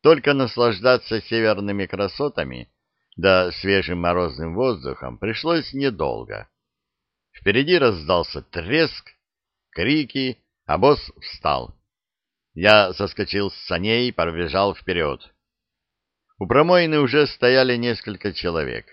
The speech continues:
Сзади подбегали ещё. «Вот еду я за Пантелеем, вдруг хрусть, и лошадь с санями под воду». «Пантелей-то где?» «Так с санями вместе утоп».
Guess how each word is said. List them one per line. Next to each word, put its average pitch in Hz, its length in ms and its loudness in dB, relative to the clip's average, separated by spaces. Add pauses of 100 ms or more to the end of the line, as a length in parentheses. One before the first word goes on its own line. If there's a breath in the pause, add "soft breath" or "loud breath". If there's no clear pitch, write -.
(580)
Сзади 123 560 2
подбегали 98 540 0
ещё. 78 540 -6 (880)
«Вот 113 460 2 (240 soft breath)
еду 110 440 2
я 110 360 2
за 117 140 0
Пантелеем, 101 680 0
вдруг 160 420 -4
хрусть, - 540 -2 (300)
и 147 80 2
лошадь 123 480 2
с - 100 -20
санями 95 520 0
под 151 260 -2
воду». 117 440 0 (840)
«Пантелей-то 101 560 2
где?» 82 420 -2 (680)
«Так 196 220 2
с 190 260 4 (120)
санями 127 560 2
вместе 92 580 -4
утоп». 156 480 -2